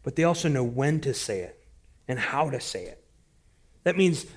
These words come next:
the wise person with their words chooses the right moment of the day and chooses their words carefully. The right moment of the day and chooses their words carefully.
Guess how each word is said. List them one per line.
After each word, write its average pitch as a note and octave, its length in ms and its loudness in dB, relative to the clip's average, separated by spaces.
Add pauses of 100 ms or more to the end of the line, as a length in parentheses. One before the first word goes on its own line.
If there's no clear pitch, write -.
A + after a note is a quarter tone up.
the D3+ 100 6
wise E3 460 4
person F3 460 2
with C#3+ 160 4
their D3 100 6
words D3+ 380 4
chooses B2 400 -2
the A2 100 0
right B2+ 300 2
moment F#3 320 4
of G#3+ 120 0
the C4+ 60 0
day D#3 420 0 (1120)
and C#3 120 -2
chooses C#3+ 380 0
their D#3 160 2
words B2+ 360 0
carefully. - 680 -8 (1200)
The A2+ 80 -6
right D3 280 2
moment G#3+ 280 4
of A#3 60 2
the A#3+ 80 2
day C#3+ 400 0
and C3 100 -8
chooses D3 400 -4
their A#2+ 140 -4
words A#2 360 -2
carefully. - 640 -12